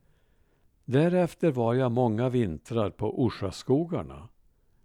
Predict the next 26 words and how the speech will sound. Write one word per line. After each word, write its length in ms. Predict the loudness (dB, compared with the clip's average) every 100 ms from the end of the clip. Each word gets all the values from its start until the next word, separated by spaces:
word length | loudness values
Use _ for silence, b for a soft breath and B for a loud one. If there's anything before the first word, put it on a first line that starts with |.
| _
Slitsamt 840 | -16 -10 -6 -6 -6 -2 -2 -2 -2
var 200 | -2 0
det 140 | -2
att 120 | -4 -4
komma 340 | -2 0 -2
dit 460 | -2 -4 -4 -10 -20 _
och 340 | -6 -6 -6
slitsamt 920 | -12 -6 -4 -4 -6 -4 -4 -4 -6
att 160 | -6 -4
komma 300 | -4 -2 -2
tillbaka. 640 | -2 -2 -4 -10 -12 -16 -18 _ _ _ b b b b b
På 140 | 2 4
vintrarna 600 | 4 2 0 0 0 0
fanns 340 | 0 -2 -2
där 120 | -2
alltid 480 | 0 0 0 -2 -2
arbete. 720 | -4 -6 -12 -14 -16 -18 -20 -20 _ _ _ _ _ _ -4
Arbetsförtjänsten 1300 | -2 0 0 -2 -4 -6 -2 -2 -2 -4 -6 -4 -4
växlade, 680 | -6 -8 -8 -4 -2 -4 -6 b b b b
men 220 | 2 2
den 140 | 2
var 180 | 0 0
alltid 380 | 0 -2 -4 -4
högre 520 | -2 -2 -2 -4 -4
än 140 | -4 -4
hemma, 460 | -4 -4 -6 -8